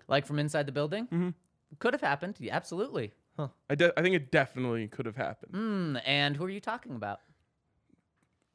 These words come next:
Speaker 2: Just think it could have happened. Just think it could have happened.
Speaker 1: Well, who, who are you talking about? Or, or like, why would this have happened? Like, what, what are you thinking?
Speaker 2: I don't know. Maybe the guy that they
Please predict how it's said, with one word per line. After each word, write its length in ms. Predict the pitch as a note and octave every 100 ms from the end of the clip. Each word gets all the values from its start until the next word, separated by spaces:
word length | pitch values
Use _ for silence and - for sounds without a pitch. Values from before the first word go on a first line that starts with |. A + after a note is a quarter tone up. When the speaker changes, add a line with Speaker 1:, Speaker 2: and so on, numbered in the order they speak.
| _
Speaker 2:
Just 180 | - F#3+
think 160 | A3 G3
it 60 |
could 120 | A3
have 80 | G3
happened. 380 | F#3+ F3 - A2+ _ _ _ _
Just 120 | -
think 160 | C#3+ A#2+
it 60 |
could 120 | C3 A#2
have 80 |
happened. 320 | B2 - - _ _ _ -
Speaker 1:
Well, 160 | C#4
who, 200 | B3+ C#4+
who 120 | C4
are 80 | D4
you 100 | D4+
talking 320 | G#4+ A4+ -
about? 280 | B2 A2 G2+ _ _ _
Or, 300 | G3+ G#3+ G3+
or 280 | G3+ G3+ G3
like, 280 | F#3+ F3 -
why 480 | C3 F3 F3 F3+ F3+
would 220 | D#3+ D3+
this 160 | D#3
have 100 | D3+
happened? 480 | D3+ B2 - - A2 _ _
Like, 180 | C#3 B2+
what, 160 | E3 D3
what 140 | D#3+
are 20 |
you 100 | E3
thinking? 420 | D3+ C3+ G#2+ G#1+ - _ _ _
Speaker 2:
I 60 | B3
don't 100 | A3+
know. 140 | F#3
Maybe 200 | F#3 F#3
the 80 | F#3
guy 260 | D#3+ D#3 E3
that 180 | D#3+ C#3
they 460 | D3+ D3+ D3+ D3+